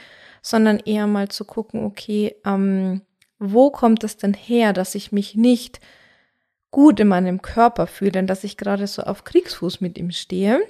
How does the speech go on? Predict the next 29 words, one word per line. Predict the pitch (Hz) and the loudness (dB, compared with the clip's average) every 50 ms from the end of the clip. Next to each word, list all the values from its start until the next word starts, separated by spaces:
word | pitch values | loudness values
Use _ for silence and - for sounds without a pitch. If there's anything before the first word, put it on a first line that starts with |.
| - _ _ | -8 _ _
egal | - - - 196 202 220 240 254 240 - - | -16 -8 -2 0 2 2 2 2 2 0 0
in | 214 202 196 | 0 0 2
welche | 196 196 202 - 202 190 | 0 -2 -2 -4 -6 -4
Richtung." | - 220 233 - - - 214 214 254 - - - - - - - - _ _ | -4 -4 -4 -6 -6 -2 -2 -2 -2 -2 -6 -14 -20 -20 -20 -20 -20 _ _
Und | - 233 220 | 4 4 6
dann | 214 208 220 247 | 6 6 6 6
darfst | 254 247 240 - - | 4 4 2 0 -2
du | 220 | -6
dich | 208 208 202 | -6 -6 -6
da | - 208 208 - | -6 -6 -4 -4
auch | - 220 - | -4 -6 -4
mal | - 220 208 | -6 -6 -6
fragen, | - - 208 208 208 214 - 220 220 214 208 | -6 -8 -6 -6 -6 -4 -2 0 0 0 -2
"Wie | 214 202 | -4 -6
verhält | - 202 196 196 226 254 254 | -6 -6 -4 -2 -2 -2 -2
sich | - 285 - - | -4 -10 -10 -10
das | - 202 - - | -10 -12 -10 -8
denn | - 190 190 185 | -6 -4 -2 -2
mit | 190 185 175 175 - - _ _ _ _ _ _ _ _ _ _ _ | -2 -2 -4 -6 -8 -16 _ _ _ _ _ _ _ _ _ _ _
Sport, | - - - - _ 220 214 190 185 196 196 - - - _ | -12 -12 -12 -2 _ 4 6 6 6 4 2 -4 -12 -6 _
mit | 202 196 185 - - - _ _ | 0 0 0 -2 -8 -20 _ _
in | - 190 - - - | -8 -8 -8 -4 -2
Anführungszeichen | 196 208 202 202 - 202 190 185 196 - - - - 190 190 185 196 | 2 2 2 0 0 -2 -2 -2 -2 -4 -6 -10 -8 -6 -4 -4 -4
gesunder | 196 190 190 - - 202 196 196 - | -4 -6 -8 -4 -2 0 0 0 -2
Ernährung? | - 190 185 180 185 202 208 202 180 165 170 175 - | -4 -6 -4 -4 -2 -2 -2 -2 -2 -4 -4 -4 -6
Aus | - 202 - - | -6 -6 -6 -4
was | 208 220 214 - | -4 -6 -6 -6
für | - 208 | -4 -2
einer | 196 190 190 | -2 -2 -2